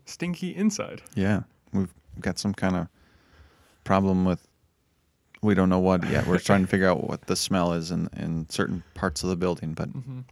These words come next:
Speaker 2: yeah.
Speaker 1: At, at least it's not in the church. So
Speaker 2: Yeah.
Speaker 1: if it does continue over the weekend,
Speaker 2: <laughs> I hope it doesn't.
Speaker 1: <laughs> which, uh, yeah,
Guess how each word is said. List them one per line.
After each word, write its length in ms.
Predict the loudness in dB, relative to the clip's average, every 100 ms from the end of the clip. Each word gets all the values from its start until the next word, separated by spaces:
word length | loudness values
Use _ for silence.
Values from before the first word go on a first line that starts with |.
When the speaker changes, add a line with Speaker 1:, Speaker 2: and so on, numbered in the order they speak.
| -20 -8 2
Speaker 2:
yeah. 80 | 2
Speaker 1:
At, 100 | 2
at 80 | 0
least 200 | 2 2
it's 160 | 0 0
not 220 | 0 0
in 140 | -2
the 100 | -4
church. 420 | -2 -2 -2 -4 -16 -8
So 320 | 0 2 2 2
Speaker 2:
Yeah. 100 | 0
Speaker 1:
if 180 | 0 -6
it 160 | -4
does 440 | 2 2 2 -2 -16 _ _ _ _ _ _ _ _
continue 500 | -8 -6 -4 -2 -2 0
over 460 | -2 0 0 -2 -4
the 100 | 0
weekend, 480 | 0 0 -4 -4 -8 _
Speaker 2:
<laughs> 140 | -16 -4
I 120 | -4
hope 340 | -2 -4 -2
it 60 | -2
doesn't. 1200 | -2 -4 -4 -4 0 -2 -2 -4 -2 0 2 2
Speaker 1:
<laughs> 0 |
which, 180 | 2 2
uh, 40 | 2
yeah, 380 | 0 0 -2